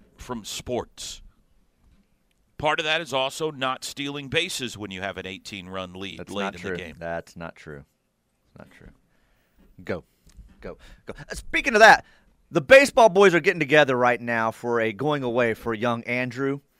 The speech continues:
Speaker 2: Um, Andrew.
Speaker 1: Where's Andrew going?
Speaker 2: Um, you know where Andrew's going.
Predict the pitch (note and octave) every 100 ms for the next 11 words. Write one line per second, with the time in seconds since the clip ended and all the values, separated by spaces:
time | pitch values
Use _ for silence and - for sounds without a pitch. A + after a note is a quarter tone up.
0 | _ - - A#2 A2+ A2 A2 - F#3+ G#3+
1 | F#3+ G#3 G#3 G3 - _ _ - - _
2 | - G3+ G#3+ G#3+ C3+ G#2+ E2+ D2+ _ _
3 | _ _ _ - C3 C#3 C#3 C3+ C#3 G#3
4 | G4 D#3 C3 A#2+ A2 G2 G#2 F#2+ G2+